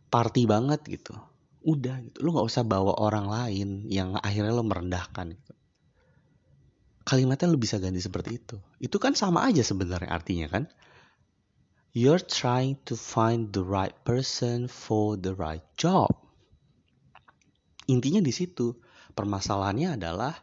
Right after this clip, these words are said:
yang keluar dari mulut lo itu keseringan tanpa sadar adalah merendahkan orang lain.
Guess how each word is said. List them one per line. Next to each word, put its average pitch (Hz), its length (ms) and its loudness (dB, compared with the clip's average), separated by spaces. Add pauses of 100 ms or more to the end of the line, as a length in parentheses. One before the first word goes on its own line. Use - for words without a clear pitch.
(1040)
yang 160 320 4
keluar 180 340 6
dari 120 240 2
mulut 110 400 0
lo 101 140 -6
itu 131 420 0 (1800)
keseringan 147 640 4
tanpa 139 260 2
sadar 113 380 0
adalah 104 340 -2
merendahkan 117 680 -2
orang 101 260 -4
lain. 98 320 -4